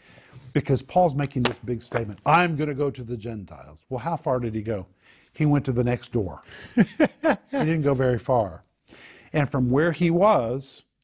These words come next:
he could catch the Jews that were on the way to the synagogue. So he hadn't totally worked it out of his system.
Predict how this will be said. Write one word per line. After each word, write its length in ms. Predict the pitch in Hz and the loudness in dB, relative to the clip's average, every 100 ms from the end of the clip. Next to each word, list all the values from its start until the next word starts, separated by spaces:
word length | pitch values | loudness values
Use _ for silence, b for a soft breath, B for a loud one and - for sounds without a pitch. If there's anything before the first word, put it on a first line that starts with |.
| _ _ _ _ _ | _ _ _ _ _
he 200 | - 180 | -2 0
could 240 | 160 156 - | 2 0 -2
catch 340 | 160 175 - | -2 -2 -4
the 160 | 117 123 | -2 0
Jews 640 | 117 170 151 113 120 - _ | 2 4 4 2 0 -4 _
that 140 | 135 | 0
were 140 | 135 127 | 2 2
on 120 | 131 | 2
the 60 | 123 | 2
way 160 | 120 | 2
to 100 | 117 | 0
the 120 | 107 | -4
synagogue. 560 | 101 123 107 78 73 73 _ _ _ _ _ _ _ _ _ _ | -4 -4 -4 -6 -12 -16 _ _ _ _ _ _ _ _ _ _
So 180 | - 190 | 0 2
he 60 | 175 | 4
hadn't 240 | 214 175 | 2 -2
totally 300 | 143 175 143 | -2 -2 0
worked 260 | 135 143 - | 0 0 2
it 80 | 127 | 2
out 140 | 120 | 2
of 100 | 98 | 0
his 160 | 101 - | -6 -2
system. 440 | 131 113 95 85 | -2 -2 -6 -12